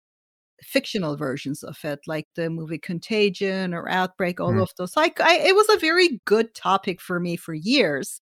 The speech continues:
Speaker 1: So when in January, oh, there was, there's one more twist. I was researching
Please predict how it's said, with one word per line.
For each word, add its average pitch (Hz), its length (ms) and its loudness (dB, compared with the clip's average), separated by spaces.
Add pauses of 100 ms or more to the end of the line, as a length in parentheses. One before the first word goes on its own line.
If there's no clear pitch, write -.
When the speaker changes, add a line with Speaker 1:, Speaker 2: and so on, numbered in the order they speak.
(520)
Speaker 1:
So 254 200 4
when 277 240 4
in 427 180 -2 (100)
January, 185 960 2 (340)
oh, 254 140 6
there 262 180 4
was, 277 200 0
there's 254 260 0
one 302 220 2
more 254 120 2
twist. 214 440 -4
I 214 100 0
was 220 220 -2
researching 247 680 -4